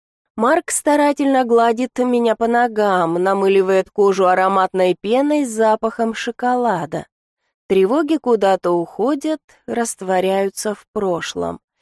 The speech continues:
Его голос насыщается хрипом, а дыхание, что щекочет моё ушко, становится частым и тяжёлым.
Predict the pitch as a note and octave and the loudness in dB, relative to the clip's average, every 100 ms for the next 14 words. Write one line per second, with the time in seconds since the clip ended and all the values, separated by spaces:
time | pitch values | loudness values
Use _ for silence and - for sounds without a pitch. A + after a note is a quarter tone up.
0 | _ _ A3+ B3 A#3 A3+ A#3+ A#3 A3 A3+ | _ _ 0 2 2 2 2 2 2 0
1 | A3 G#3+ A3+ - A#3+ A3+ - B3 - C4+ | 0 0 -4 0 0 0 -2 -4 -4 -2
2 | A#3+ G3 F3+ G3 - _ B3 B3+ - D#4 | -2 0 -2 -2 -14 _ 0 0 0 0
3 | E4 D4+ - C4+ B3 C4 - C4 - A#3 | 2 0 -2 -4 -4 -6 -2 -4 -2 -2
4 | A#3 A3+ A3 A3 C#4 D#4+ - D#4 - C#4 | 0 2 2 2 0 -4 -2 -4 -2 -2
5 | C4+ C4 B3 A#3 A#3 A3+ - A3+ A3+ - | 0 0 -2 -4 -4 -4 -2 -2 0 -4
6 | - B3 B3 - A#3 B3 A#3+ G#3+ F#3+ E3 | -4 -4 -4 -8 -8 -6 -6 -4 -2 -2
7 | D3 D3+ | -2 -6